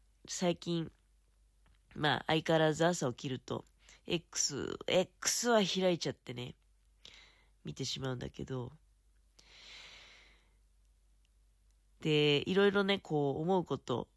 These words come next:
感じること、で、それをこう、言葉にしてみたいような思いも、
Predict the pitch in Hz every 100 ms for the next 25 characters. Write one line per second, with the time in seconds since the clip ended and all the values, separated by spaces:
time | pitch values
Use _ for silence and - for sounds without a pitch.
0 | _ _ _ _ - 180 165 156 156 156
1 | - 117 - _ _ _ _ - - -
2 | 175 170 - 165 - - 196 208 165 -
3 | - 185 175 170 - 262 226 196 190 156
4 | 139 156 170 160 131 143 127 -